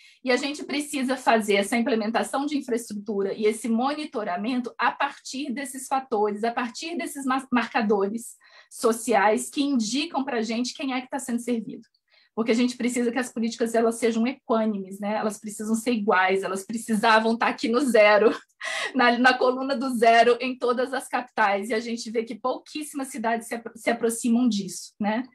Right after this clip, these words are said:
Isso olhando pras nossas grandes capitais.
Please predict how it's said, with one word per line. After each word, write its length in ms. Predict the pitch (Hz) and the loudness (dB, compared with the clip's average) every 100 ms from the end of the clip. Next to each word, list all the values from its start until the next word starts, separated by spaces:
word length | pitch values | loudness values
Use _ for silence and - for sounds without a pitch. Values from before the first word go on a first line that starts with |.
| _ - - | _ -20 -8
Isso 180 | 220 - | -2 2
olhando 320 | 233 226 226 | 4 4 2
pras 220 | 233 220 | 2 4
nossas 320 | 214 220 226 | 4 2 0
grandes 300 | 214 214 214 | -2 0 -2
capitais. 720 | 233 233 - - - - - | -4 -6 -6 -8 -8 -12 -20